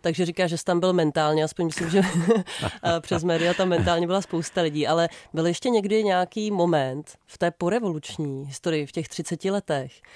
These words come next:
kdy se zvedl z té židle a řekl si třeba: „Hele, ta střídavá péče, nevím, co,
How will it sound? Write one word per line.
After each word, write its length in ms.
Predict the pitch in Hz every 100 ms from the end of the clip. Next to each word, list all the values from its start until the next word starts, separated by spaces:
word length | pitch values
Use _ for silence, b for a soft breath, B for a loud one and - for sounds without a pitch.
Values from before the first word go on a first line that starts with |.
| B -
kdy 180 | 170
se 160 | 156 185
zvedl 420 | 160 160 165 156
z 80 | -
té 140 | 196
židle 360 | 160 165 156 156
a 20 |
řekl 180 | 156 156
si 80 | 170
třeba: 340 | - 165 165
„Hele, 200 | 160 156
ta 100 | 156
střídavá 460 | 156 - 160 160 160
péče, 280 | 160 - 151
nevím, 260 | 147 160
co, 200 | 143 165